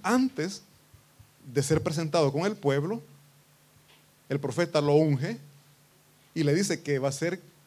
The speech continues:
transformado, que va a ser cambiado,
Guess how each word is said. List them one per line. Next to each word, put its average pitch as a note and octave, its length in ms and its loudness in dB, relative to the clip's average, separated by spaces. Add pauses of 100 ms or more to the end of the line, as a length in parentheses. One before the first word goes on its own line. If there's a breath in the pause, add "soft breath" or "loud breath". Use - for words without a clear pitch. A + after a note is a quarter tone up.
(200)
transformado, D3 960 -4
que B2+ 80 -8
va B2+ 80 -2
a C3+ 40 -6
ser F3+ 260 -6
cambiado, C#3+ 720 -2